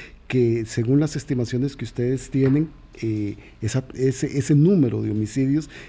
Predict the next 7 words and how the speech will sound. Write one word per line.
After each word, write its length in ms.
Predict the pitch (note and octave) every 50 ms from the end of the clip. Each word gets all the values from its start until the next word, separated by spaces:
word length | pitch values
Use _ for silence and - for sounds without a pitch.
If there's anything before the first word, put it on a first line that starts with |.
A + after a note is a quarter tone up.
| - -
y 120 | B2+ B2
esa 180 | B2 A#2+ - B2+
tasa 460 | - - - B2 B2 A#2+ - C3+ A#2 A2+ - - - - - -
se 220 | - - - B2
va 140 | A#2 A2 A2
a 20 | A2
incrementar. 640 | A#2 A2+ A2+ A#2+ A#2 G#2+ G#2+ G2 F2 - - -